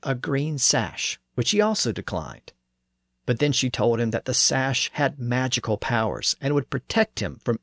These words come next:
any strike or blow. Gawain reconsidered and accepted the sash,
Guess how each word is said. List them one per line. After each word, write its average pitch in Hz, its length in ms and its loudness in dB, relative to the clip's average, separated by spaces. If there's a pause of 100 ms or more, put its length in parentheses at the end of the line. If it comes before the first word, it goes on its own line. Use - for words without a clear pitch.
any 185 260 2
strike - 680 -4
or 95 100 -2
blow. 85 440 -2 (1500)
Gawain 95 300 2
reconsidered - 720 0 (120)
and 151 100 2
accepted - 560 2
the 104 80 2
sash, - 600 -2